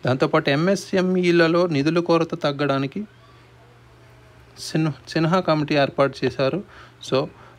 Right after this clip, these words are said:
రెండు వేల పదహారులో ఆర్బీఐ యాక్ట్ సవరణలు చేసి, యూనిటరీ పాలసీ కమిటీ ఏర్పాటు చేసి, తక్షణ నిర్ణయాత్మక నిర్ణయాలు చేయడం ద్రవ్య లోటు అధిగమించడానికి.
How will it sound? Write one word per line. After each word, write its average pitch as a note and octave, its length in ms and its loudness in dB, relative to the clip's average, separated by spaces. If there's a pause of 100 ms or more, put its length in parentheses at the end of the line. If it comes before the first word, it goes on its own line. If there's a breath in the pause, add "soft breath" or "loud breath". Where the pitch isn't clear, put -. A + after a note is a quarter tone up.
రెండు C3+ 140 4
వేల E3+ 120 6
పదహారులో D3+ 500 2
ఆర్బీఐ C#3+ 360 0
యాక్ట్ C#3+ 300 -6
సవరణలు C3 680 -4
చేసి, C3+ 300 -2 (520 loud breath)
యూనిటరీ D3+ 380 0
పాలసీ C#3 440 -2
కమిటీ B2+ 300 0
ఏర్పాటు C3 500 0
చేసి, C#3+ 200 -2
తక్షణ F#3 460 0
నిర్ణయాత్మక D3 720 0
నిర్ణయాలు C3 440 0 (120)
చేయడం B2 320 0 (120)
ద్రవ్య A#2 340 0
లోటు C#3+ 240 0
అధిగమించడానికి. A#2+ 840 -2